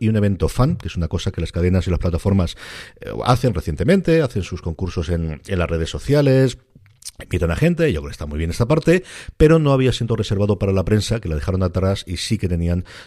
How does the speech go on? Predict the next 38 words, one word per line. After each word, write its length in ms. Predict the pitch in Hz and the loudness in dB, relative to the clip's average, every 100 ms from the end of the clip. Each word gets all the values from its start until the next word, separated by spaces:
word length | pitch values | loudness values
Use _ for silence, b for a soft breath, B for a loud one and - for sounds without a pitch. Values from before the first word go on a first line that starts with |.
| _ | _
todos 180 | 90 78 | -2 -2
los 140 | 67 | -4
fans. 280 | - 58 - | -10 -14 -10
Y 100 | 135 | -6
ya 280 | 139 143 135 | -2 0 0
esa 200 | 127 - | 0 0
es 140 | 107 110 | 0 2
una 260 | 101 90 | 2 2
primera 480 | 90 87 90 98 80 | 0 0 0 0 -4
pasote. 400 | 78 - 64 - B B B - | -8 -8 -10 -12 B B B 4
Pero 240 | 151 160 | 6 6
ya 220 | 143 131 | 4 2
el 280 | 135 101 92 | 2 0 0
gran 240 | 87 104 104 | 2 0 2
agravante 460 | 101 101 107 90 | 2 2 0 0
y 20 | |
el 160 | 76 73 | -2 -2
gran, 260 | 78 85 78 76 - | -2 -2 -4 -8 -8
cuando 200 | 71 69 | -8 -6
la 100 | 69 | -4
cosa 160 | 82 | -4
se 120 | 95 - | -6 -6
torció 280 | - 85 | -6 -2
definitivamente, 720 | 80 - 87 95 101 107 104 117 | -2 -2 -2 0 2 2 2 0
es 160 | 117 107 | 0 0
cuando 240 | 117 110 | 0 2
en 80 | 95 | 2
la 120 | 78 | 2
propia 240 | - 101 110 | 2 2 2
presentación 540 | 95 - 98 92 101 | 0 -2 -2 0 0
y 40 | 92 | 0
puesta 280 | 92 - | -2 0
de 60 | 95 | 0
largo 340 | 101 104 113 B B B | 2 2 2 B B B
se 240 | - - | -2 2
anuncia 320 | 101 113 113 | 4 2 0
oficialmente 800 | 107 101 - 98 98 101 95 101 B B B | -2 -2 0 0 2 2 0 -2 B B B
que 180 | - 85 | -2 -2